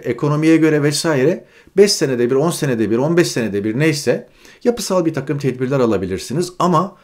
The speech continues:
ana omurga devam eder. Bütün bunlara bakacağız. Sorularınız var, çokça tepkiler var. Bunlara bakacağız. Mesela,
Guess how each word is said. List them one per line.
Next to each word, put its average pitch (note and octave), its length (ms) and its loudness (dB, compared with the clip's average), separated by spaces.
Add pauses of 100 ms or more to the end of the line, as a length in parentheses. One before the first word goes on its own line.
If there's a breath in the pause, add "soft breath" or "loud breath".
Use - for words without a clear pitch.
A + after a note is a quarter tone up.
(180 soft breath)
ana F#3 280 2
omurga D#3 420 2
devam A#2+ 360 4
eder. - 360 -18 (1800 soft breath)
Bütün G#3+ 240 2
bunlara E3 300 4
bakacağız. B2 440 2
Sorularınız F#3 640 4
var, A#2 180 2
çokça D#3 300 2
tepkiler C3+ 420 0
var. A2 260 0
Bunlara A#2 300 2
bakacağız. A2 520 -2
Mesela, C#3 540 2